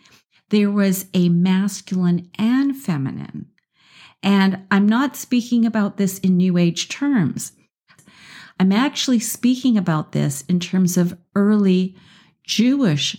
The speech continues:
teaching, which, as I've mentioned in a previous episode, is key to understanding these lost teachings of Jesus in the Gospel of Philip,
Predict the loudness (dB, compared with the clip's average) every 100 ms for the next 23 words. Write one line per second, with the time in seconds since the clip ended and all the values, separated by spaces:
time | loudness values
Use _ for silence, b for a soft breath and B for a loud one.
0 | _ -6 -2 -2 -4 -6 -6 -8 -14 _
1 | _ _ _ _ _ _ _ B B B
2 | -4 0 2 0 -2 -6 -2 0 0 0
3 | 2 0 0 0 0 0 -2 -2 -2 0
4 | -2 -2 -6 -4 -4 -4 -2 -2 -4 -12
5 | b b b b b 0 0 0 -6 -14
6 | -2 0 2 2 -2 -6 -12 -8 -2 0
7 | 0 0 0 2 2 2 2 0 -4 -16
8 | -10 0 0 2 2 2 0 -2 -6 -4
9 | -2 0 0 0 -2 0 0 0 -2 -2
10 | -2 0 0 0 -2 0 -2 0 0 0
11 | 0 -4